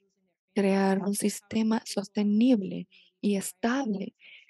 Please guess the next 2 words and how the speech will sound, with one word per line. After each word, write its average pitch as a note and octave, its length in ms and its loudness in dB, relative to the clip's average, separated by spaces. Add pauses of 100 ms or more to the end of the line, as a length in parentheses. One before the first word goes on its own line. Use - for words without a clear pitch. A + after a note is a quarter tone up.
(3000)
y A3 120 2
darle A#3 800 0